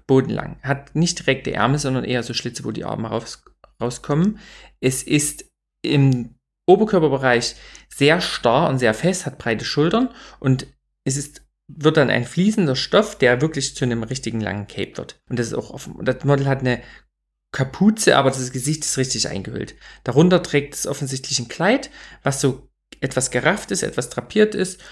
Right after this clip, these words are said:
Und das ist, ja, zwischen Knie und Hüfte sozusagen ungefähr lang. Und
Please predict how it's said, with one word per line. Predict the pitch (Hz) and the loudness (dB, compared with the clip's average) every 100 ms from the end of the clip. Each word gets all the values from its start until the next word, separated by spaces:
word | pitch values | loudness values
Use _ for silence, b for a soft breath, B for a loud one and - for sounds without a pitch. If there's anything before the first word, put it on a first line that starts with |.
| B B - | B B 0
Und | 139 139 127 | 4 4 4
das | 127 | 0
ist, | 135 - - - - - | -4 -8 -10 -18 -16 -6
ja, | 120 120 131 131 - _ _ | 0 4 4 4 -4 _ _
zwischen | - 139 135 131 131 | -4 0 2 2 -2
Knie | - 139 156 170 170 | 0 4 6 6 2
und | - 139 135 131 - | 2 2 4 2 0
Hüfte | 156 156 - 131 | 0 0 2 0
sozusagen | 131 127 - 123 117 110 | 2 -6 -4 0 2 0
ungefähr | 117 - 117 | -8 -8 -4
lang. | 107 156 208 B B B | 0 0 0 B B B
Und | 147 147 143 | 6 6 4